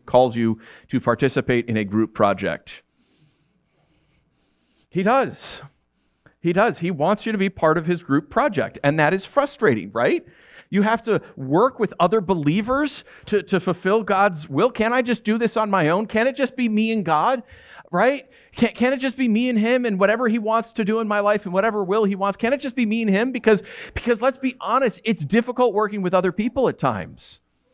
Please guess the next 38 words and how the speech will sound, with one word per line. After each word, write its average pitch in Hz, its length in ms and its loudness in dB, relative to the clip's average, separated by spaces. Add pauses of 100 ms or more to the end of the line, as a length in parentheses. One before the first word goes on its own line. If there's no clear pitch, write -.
(100)
It's - 160 2
hard. 202 480 -2 (640)
By 170 120 0
the 190 60 0
way, 160 100 2
I 131 40 0
read 151 140 0
a 143 40 -4
quote. - 320 -2
Charles 135 260 0
Spurgeon 127 320 -2
was 127 80 0
saying, 139 220 0
"A 104 60 -6 (200)
baby 143 300 2
crying 143 360 0
in 123 100 -2
church 170 460 -2 (240)
is 123 200 -2
there 139 220 2
to 151 140 -6
remind 127 380 0
the 127 40 -2
pastor 147 460 0
that 123 160 0
he 175 360 0
is 123 220 -2
not 131 300 0
in 120 120 -2
control." 113 540 0 (1500)
<laughs> - 920 -20
And 185 160 -2
I'm 220 160 0
not. 254 320 -2 (920)
The 143 80 -2
Lord 196 220 0
God 185 220 2
is, 190 280 -4